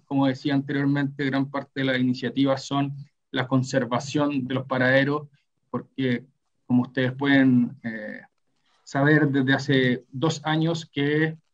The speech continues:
eh, iniciamos un plan de conservación de los puntos de parada del sistema de transporte público que fuese un solo estándar para toda la ciudad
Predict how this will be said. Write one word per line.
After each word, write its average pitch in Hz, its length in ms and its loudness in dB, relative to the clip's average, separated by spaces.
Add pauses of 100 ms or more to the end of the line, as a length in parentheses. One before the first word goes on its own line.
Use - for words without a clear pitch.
(340)
eh, 113 400 -12
iniciamos 143 800 6
un 147 480 0
plan 160 280 2
de 156 100 0
conservación 143 760 -2
de 147 100 0
los 135 100 -4
puntos 147 340 -2
de 135 80 -2
parada 139 360 2
del 135 100 0
sistema - 280 -4
de 131 60 0
transporte 135 380 -6
público 143 520 0
que 139 120 -10
fuese 151 560 -2 (480)
un 170 160 2
solo 165 240 2
estándar 160 540 -2 (120)
para 143 480 2
toda 143 220 -2
la 139 100 -2
ciudad 143 380 -6